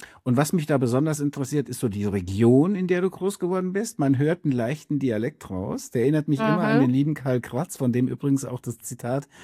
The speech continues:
Speaker 1: eben stammt. Ähm, „Alles ist für jeden Mensch beim ersten Mal neu.“ So ist es ja auch mit dem Podcast. Ähm, also ich hab eine Tendenz, wo du vermutlich herkommst, aber vielleicht sagst du es einfach gleich nochmal, so die Region zumindest.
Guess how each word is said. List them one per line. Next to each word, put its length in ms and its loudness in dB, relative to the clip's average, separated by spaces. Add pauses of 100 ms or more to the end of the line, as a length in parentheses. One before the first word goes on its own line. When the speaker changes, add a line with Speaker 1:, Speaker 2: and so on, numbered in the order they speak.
(160)
Speaker 1:
eben 260 0
stammt. 540 -2
Ähm, 720 2
„Alles 260 0
ist 120 -8
für 120 -2
jeden 260 2
Mensch 260 0
beim 180 -4
ersten 320 0
Mal 200 2
neu.“ 320 2 (560)
So 160 -8
ist 160 -8
es 140 -8
ja 100 -6
auch 80 -8
mit 80 -4
dem 80 -6
Podcast. 600 -10 (580)
Ähm, 460 2
also 160 2
ich 80 0
hab 100 4
eine 120 0
Tendenz, 500 4
wo 100 0
du 80 0
vermutlich 500 0
herkommst, 500 -2
aber 200 -4
vielleicht 240 -2
sagst 240 -6
du 60 -10
es 60 -12
einfach 300 -4
gleich 220 -4
nochmal, 340 -2
so 100 -4
die 140 -2
Region 400 0
zumindest. 540 -2